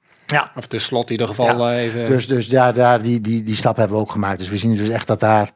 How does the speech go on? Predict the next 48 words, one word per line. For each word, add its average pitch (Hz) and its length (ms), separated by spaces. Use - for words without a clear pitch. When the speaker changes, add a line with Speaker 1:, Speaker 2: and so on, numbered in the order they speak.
Speaker 1:
echt - 520
de, 104 160
de, 101 160
de, 101 120
de 98 100
volgende 98 300
stappen 98 300
in 98 100
zijn 92 180
gemaakt. 82 300
Dus 90 100
Speaker 2:
Ja. 117 100
Speaker 1:
we 101 60
zien 95 100
er 95 80
echt, 98 200
eh, 98 100
mooie 110 300
dingen 104 280
gebeuren. 92 480
Speaker 2:
Als, 156 240
als 143 140
ik 151 120
dan 147 200
kan 139 200
vragen 135 400
over, 117 400
ehm, 110 500
want 117 160
dat, 113 200
dat 98 160
vind 117 160
ik 127 100
wel 107 100
leuk, 107 240
want 107 360
we 110 60
hebben 101 200
oude 117 300
machine 110 500
en 98 120
als 101 120
ik 113 120
thuis 113 280
mijn 117 140
eigen 110 320
laptop, 113 420
eh, 170 160